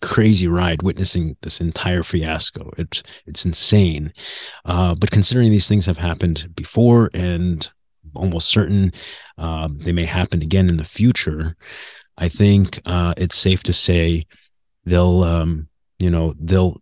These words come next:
try to write some laws and some bills to prevent these things in the future, but they'll always find a way around it somehow, some way. What do you guys think? Leave 'em down below. Like you, I've heard hundreds of horror stories of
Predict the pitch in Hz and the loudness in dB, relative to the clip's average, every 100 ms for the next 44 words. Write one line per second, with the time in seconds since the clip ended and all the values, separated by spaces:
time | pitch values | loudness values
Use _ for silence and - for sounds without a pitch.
0 | - 113 113 107 95 95 - - 95 90 | 0 4 6 4 4 0 0 0 0 0
1 | 92 90 90 - 82 - 85 76 101 104 | 0 0 -2 -4 -8 -6 -6 -2 4 6
2 | 98 95 - - - 80 95 92 - 90 | 6 4 0 -4 -6 -2 0 0 0 -2
3 | - 92 90 85 85 80 - 90 - 85 | 0 0 0 0 -2 -6 -4 -4 -2 -6
4 | 76 _ _ 98 98 95 92 - - - | -8 _ _ 0 2 2 0 0 -2 -2
5 | - - _ 101 90 127 131 - 107 101 | -8 -20 _ -2 2 4 4 2 0 2
6 | 95 92 90 82 80 73 65 - - - | 2 0 -2 -4 -6 -8 -10 -12 -12 -14
7 | _ _ _ _ _ - - 131 104 98 | _ _ _ _ _ -4 -2 0 0 0
8 | 90 - 87 69 65 - _ - 117 120 | 0 0 -2 -4 -10 -16 _ -2 4 6
9 | 127 101 80 - - - - 95 95 95 | 6 4 0 -4 -6 -12 -2 2 4 4
10 | 95 90 98 85 80 _ _ _ _ 90 | 2 2 0 -2 -6 _ _ _ _ -4
11 | 90 123 104 - - 95 - 110 113 104 | 2 4 4 0 -2 -2 0 2 4 2
12 | 90 76 87 80 - - 80 76 80 - | 0 -4 -4 -4 -4 -2 -2 -2 -4 -6